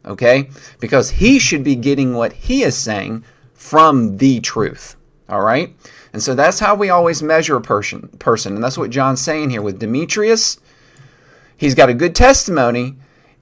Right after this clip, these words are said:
and, and that's great, but what's really important is, is the testimony of the truth itself.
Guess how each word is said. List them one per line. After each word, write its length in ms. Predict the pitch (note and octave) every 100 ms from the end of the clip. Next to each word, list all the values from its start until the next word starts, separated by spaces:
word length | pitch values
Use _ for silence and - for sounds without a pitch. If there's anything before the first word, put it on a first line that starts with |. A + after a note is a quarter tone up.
| -
and, 320 | C#3 C#3 -
and 180 | B2+ C3+
that's 200 | E3+ -
great, 440 | G#3 A#3+ F3 -
but 120 | B2
what's 240 | C3 C#3 C3+
really 340 | A#2+ D#3+ F3+
important 600 | G3 G3 A#3+ G#3 C#3+ - -
is, 380 | C3+ C3 - - _
is 200 | C3 A#2+
the 80 | A#2
testimony 800 | A2+ F3 E3 - C#3+ D3 C3 B2+
of 220 | - A2+
the 100 | G#2
truth 640 | A#2+ - - D3 E3+ F3+ F3+
itself. 840 | - - - C#3 F2 - - -